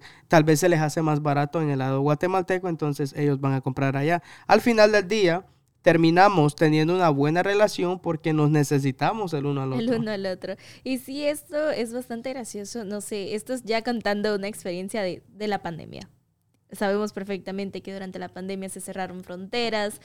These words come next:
Speaker 2: no podíamos cruzar y, pues, bueno, pasó muchas cosas. Y es de que yo, a pesar de que no era de ir a Belice,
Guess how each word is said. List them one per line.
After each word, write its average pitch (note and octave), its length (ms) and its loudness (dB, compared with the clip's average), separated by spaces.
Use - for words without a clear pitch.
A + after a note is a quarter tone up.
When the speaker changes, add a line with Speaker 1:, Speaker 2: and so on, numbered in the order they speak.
Speaker 2:
no A3+ 140 -8
podíamos A#3+ 480 2
cruzar C4+ 640 2
y, A#3+ 80 -4
pues, G3+ 260 -8
bueno, G#3+ 280 -6
pasó G#3+ 220 -8
muchas A3+ 300 -12
cosas. A3+ 440 -10
Y C4 140 -4
es C#4 180 0
de E4+ 160 -4
que D4 200 -6
yo, C#4 160 -4
a C#4 100 -6
pesar C4 320 -8
de C4 100 -8
que G#3 240 -10
no A3 360 -6
era B3 260 0
de G#3+ 100 0
ir G#3 120 -2
a G#3 60 0
Belice, G3+ 480 -6